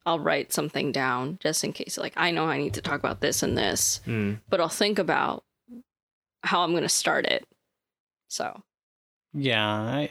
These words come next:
Speaker 3: I think sometimes, yeah, I, I'm like that. I'll, I'll think about, like, how to start it and then kind of fall. Sometimes it's not always rehearsed, but it's, uh, it's, yeah, I'll, I'll,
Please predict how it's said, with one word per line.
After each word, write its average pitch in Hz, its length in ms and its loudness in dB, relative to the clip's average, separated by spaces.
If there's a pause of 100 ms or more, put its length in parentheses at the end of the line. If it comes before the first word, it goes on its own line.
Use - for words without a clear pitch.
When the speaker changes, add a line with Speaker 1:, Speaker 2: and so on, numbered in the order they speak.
Speaker 3:
I 143 80 2
think 160 320 0
sometimes, 214 540 0
yeah, 123 160 4
I, 110 280 2
I'm 117 140 0
like 107 200 2
that. 104 160 4
I'll, 104 320 2
I'll 113 140 2
think 113 220 0
about, 104 320 4
like, 101 140 0
how 107 180 2
to 107 60 2
start 101 300 4
it 101 140 0 (260)
and 110 160 0
then 98 320 -2 (180)
kind 107 140 2
of 95 80 -2
fall. 104 220 0
Sometimes 135 480 2
it's - 160 -4
not 107 180 2
always 101 280 2
rehearsed, 104 580 0 (580)
but 113 100 2
it's, 110 240 0
uh, 107 360 2 (960)
it's, - 180 0
yeah, 107 260 2
I'll, - 20 -2 (180)
I'll, 123 80 2